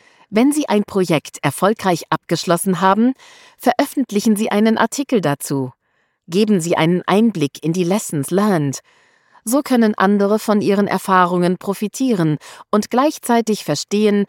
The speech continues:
was Sie und Ihr Team geleistet haben. Wenn Sie ein Spezialgebiet haben, reden Sie darüber. Machen Sie es bekannt. Besuchen Sie Messen.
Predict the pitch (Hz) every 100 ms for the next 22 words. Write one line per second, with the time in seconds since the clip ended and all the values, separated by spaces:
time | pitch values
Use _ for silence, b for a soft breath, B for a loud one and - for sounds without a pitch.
0 | B B B 147 - 196 262 - 165 -
1 | 135 - 214 208 208 196 175 160 - 147
2 | - 135 131 127 123 _ _ _ _ _
3 | _ _ _ _ b b b 214 226 240
4 | 220 - 226 - 262 262 180 151 160 165
5 | 175 170 196 202 B B - 262 294 196
6 | 156 143 139 151 143 135 120 _ _ _
7 | - 233 - 262 202 170 175 - 196 190
8 | 156 135 - - _ _ _ _ _ _
9 | _ _ 220 220 277 262 240 226 233 -
10 | 131 131